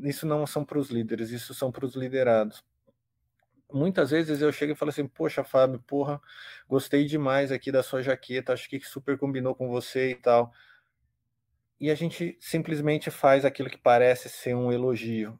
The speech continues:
né? E um elogio é um feedback, né? Um,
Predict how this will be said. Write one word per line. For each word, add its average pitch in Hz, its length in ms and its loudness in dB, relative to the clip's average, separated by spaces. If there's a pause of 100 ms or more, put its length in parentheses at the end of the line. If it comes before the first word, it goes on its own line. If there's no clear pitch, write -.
(160)
né? 131 240 -2
E 156 140 -2
um 185 120 0
elogio 160 420 2
é 151 80 2
um 147 100 -4
feedback, 117 720 -2 (260)
né? 127 260 0
Um, 135 400 -2